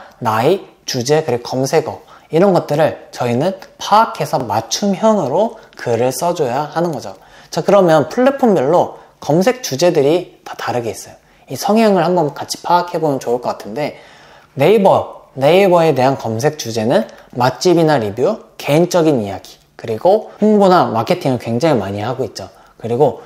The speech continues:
네이버 블로그나 네이버 카페 같은 데 보면은 커뮤니티적인 성향이 굉장히 강합니다.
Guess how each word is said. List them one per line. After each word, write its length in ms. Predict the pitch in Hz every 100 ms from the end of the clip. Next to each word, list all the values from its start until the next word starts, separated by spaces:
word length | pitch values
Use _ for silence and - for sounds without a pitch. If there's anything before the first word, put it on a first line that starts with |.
| -
네이버 380 | 135 175 202 208
블로그나 500 | 135 139 123 123 117
네이버 400 | 110 113 123 127
카페 280 | 190 190 202
같은 280 | 185 - 170
데 80 | 156
보면은 380 | 107 113 131 - _ -
커뮤니티적인 840 | 220 220 233 233 190 160 120 120
성향이 500 | 151 143 113 175 190 _ -
굉장히 440 | 113 117 131 123
강합니다. 520 | - 110 123 101 -